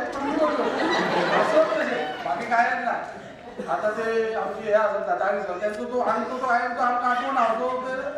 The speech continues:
आमचं लक्ष असं होतं, पण आम्ही लहान होतो, असं बाबा आमचं तुमचं आमचं आम्ही लहान होतो, आमच्याकडे लक्ष होतं आमचं, नाही असं नाही. आता दहावी पर्यंत आम्ही जेव्हा दहावीतून बाहेर पडलो,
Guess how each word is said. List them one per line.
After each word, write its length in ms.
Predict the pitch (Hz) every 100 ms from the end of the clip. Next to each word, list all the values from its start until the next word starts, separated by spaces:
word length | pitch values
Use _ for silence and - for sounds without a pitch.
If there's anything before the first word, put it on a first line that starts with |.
| -
आमचं 240 | 240 277
लक्ष 180 | 294 294
असं 240 | 277 247
होतं, 160 | 240 220
पण 120 | 220
आम्ही 180 | 214 247
लहान 260 | 240 285 302
होतो, 300 | 294 269 220
असं 220 | 226 240
बाबा 240 | 240 233
आमचं 180 | 233 233
तुमचं 240 | 240 233 240
आमचं 220 | 233 240
आम्ही 180 | 240 240
लहान 220 | 339 -
होतो, 840 | - - - - 294 - 294 - -
आमच्याकडे 340 | 214 254 262
लक्ष 200 | 277 330
होतं 260 | 320 302 277
आमचं, 440 | - 233 285 - - -
नाही 220 | 190 214 233
असं 160 | 233
नाही. 160 | 247 - - 208 208 - - 208 202 - - -
आता 220 | 156 202 208 214 214 165 - - - - -
दहावी 220 | 165 196
पर्यंत 260 | 233 233 220
आम्ही 380 | 202 214 170
जेव्हा 300 | 165 247 214
दहावीतून 760 | 214 - - - - 160 214 190
बाहेर 200 | 147 196
पडलो, 340 | 208 - -